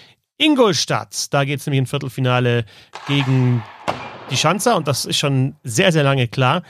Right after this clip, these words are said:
Und deswegen, ja, hat Ingolstadt, glaub ich, <laughs> hinten raus einfach trudeln lassen, ne? Die haben, äh, anfangs einen sehr, sehr guten Eindruck gemacht, aber die haben in den letzten zwölf Spielen einen Punkteschnitt von unter einem Punkt pro Spiel. In der Tabelle seit der D-E L-Wiedervereinigung sind sie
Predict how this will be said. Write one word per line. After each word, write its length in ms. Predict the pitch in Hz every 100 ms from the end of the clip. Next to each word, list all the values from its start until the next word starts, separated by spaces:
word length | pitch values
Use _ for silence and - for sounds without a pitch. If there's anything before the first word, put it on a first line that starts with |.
| - - - _ _ _ 135
Und 100 | 135
deswegen, 500 | 135 147 147 151 - _ _ _ 139
ja, 180 | 151
hat 120 | 101 -
Ingolstadt, 340 | 135 - 135
glaub 160 | 135 127
ich, 240 | - - -
<laughs> 100 | -
hinten 200 | 147 -
raus 200 | 135 135
einfach 220 | 123 117
trudeln 360 | - 196 160 107
lassen, 240 | 101 -
ne? 80 | 120
Die 100 | 135
haben, 180 | 123 120 - - -
äh, 100 | 127
anfangs 540 | 113 113 131 143 117 120
einen 80 |
sehr, 160 | 113 139
sehr 120 | 143
guten 280 | 127 151 147
Eindruck 420 | 151 156 147 147
gemacht, 380 | 151 151 156 143
aber 140 | 123
die 80 | 117
haben 80 | 123
in 60 | 120
den 120 | 117
letzten 420 | 139 - - 143
zwölf 400 | - 135 156 160
Spielen 480 | - 151 156 175 165 - - -
einen 160 | 123 110
Punkteschnitt 540 | 156 165 151 151 147
von 280 | - 135 -
unter 460 | - 185 175 160 - -
einem 360 | 156 165 160
Punkt 380 | 156 156 170 -
pro 220 | - 131
Spiel. 400 | 123 - 156 180 160 - -
In 140 | 143
der 100 | 135
Tabelle 340 | 120 123 139 139
seit 220 | 135 135
der 80 | 123
D-E 300 | 127 135 139
L-Wiedervereinigung 920 | 139 139 147 139 - - 143 135 139
sind 180 | 127
sie 100 | 127